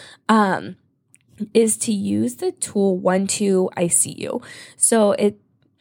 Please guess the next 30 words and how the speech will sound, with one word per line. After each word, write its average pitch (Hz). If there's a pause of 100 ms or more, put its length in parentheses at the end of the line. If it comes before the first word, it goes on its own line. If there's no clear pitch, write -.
it 220
was, 208
um, 175
from 190
Brendan 185
Burchard's 185
speech, -
and 196
he 196
said 202
to 190
take - (280)
two -
extra 233
seconds 226
to -
soak 208
in 190
whatever 170
it 165
is -
you're 175
doing. -
So -
whether 208
that's 226
looking 196
at -
your 190
kid, -